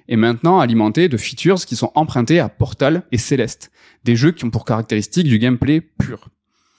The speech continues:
Et dans la plupart des jeux triple A contemporains, hein, le gameplay, il se voit en fait fondu au maximum avec la mise en scène. Il doit être invisible. On doit plus percevoir les artifices du jeu vidéo.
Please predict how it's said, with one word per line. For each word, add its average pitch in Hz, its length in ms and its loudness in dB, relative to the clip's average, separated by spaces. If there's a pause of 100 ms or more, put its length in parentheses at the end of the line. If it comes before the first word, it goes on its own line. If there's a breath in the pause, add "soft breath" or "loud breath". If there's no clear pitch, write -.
(280 soft breath)
Et 95 140 -4
dans 101 140 -2
la 101 100 0
plupart 151 320 -2
des 127 80 0
jeux 131 140 0
triple 123 320 -2
A 117 80 0
contemporains, 113 640 0
hein, 175 60 0 (320 soft breath)
le 110 140 0
gameplay, 107 320 0
il 160 60 -2
se - 140 -4
voit 135 260 2
en 113 80 0
fait 135 200 -4 (160 soft breath)
fondu 165 480 2
au 147 120 4
maximum 139 540 2
avec 120 200 0
la 120 80 -2
mise 117 160 2
en 123 80 2
scène. 117 320 -2
Il 104 160 -6
doit 120 140 4
être - 400 -4
invisible. 139 500 2 (300 soft breath)
On 98 120 0
doit 104 280 2
plus 196 160 4
percevoir 143 520 0
les 117 140 0
artifices 131 480 -2
du 120 100 0
jeu 117 120 2
vidéo. 117 320 -2